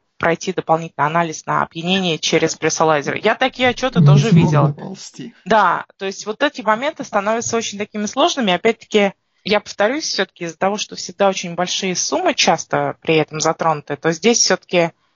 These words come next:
Speaker 1: лучше всего не садиться в, не кондиции за руль. Но опять-таки интересно, что очень часто вот бывают страховые случаи, что люди сидят в ресторане, им наливают, наливают, они потом садятся за руль,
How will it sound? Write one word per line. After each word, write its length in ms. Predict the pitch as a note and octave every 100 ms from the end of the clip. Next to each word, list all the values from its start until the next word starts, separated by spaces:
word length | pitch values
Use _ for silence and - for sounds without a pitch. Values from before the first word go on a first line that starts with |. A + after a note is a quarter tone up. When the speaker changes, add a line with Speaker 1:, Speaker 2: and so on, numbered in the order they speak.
| -
Speaker 1:
лучше 320 | A3+ A#3 A3
всего 720 | F3+ G3+ F3+ G#3+ A#3+ A#3+ A#3 - -
не 160 | F#3+ G#3
садиться 840 | G#3 G3+ G#3+ - - D3 D3 C#3+ D3+
в, 400 | D#3 D#3 D3 -
не 140 | F3
кондиции 560 | E3 F#3 F#3+ F3+ F3+ D#3+
за 120 | E3
руль. 220 | A#3+ F4+ -
Но 220 | G3 A3
опять-таки 460 | - G3 C#4+ - G3+
интересно, 400 | G3 A3 A3+ F3+
что 400 | - F3+ E3+ -
очень 240 | F#3 G3 G3+
часто 280 | B3+ B3+ F#3
вот 120 | -
бывают 220 | F3+ F#3
страховые 340 | - - F#3
случаи, 240 | F#3+ A#3+ -
что 160 | -
люди 160 | F3+ G3+
сидят 260 | - F3+ -
в 40 |
ресторане, 440 | D3+ - A3+ C#4+
им 60 | G#3
наливают, 400 | F3+ F3 F3+ D#3+
наливают, 340 | F3 G3 D4+
они 140 | - F3
потом 240 | - F3+
садятся 400 | - F3 E3+ -
за 80 | F3+
руль, 180 | C4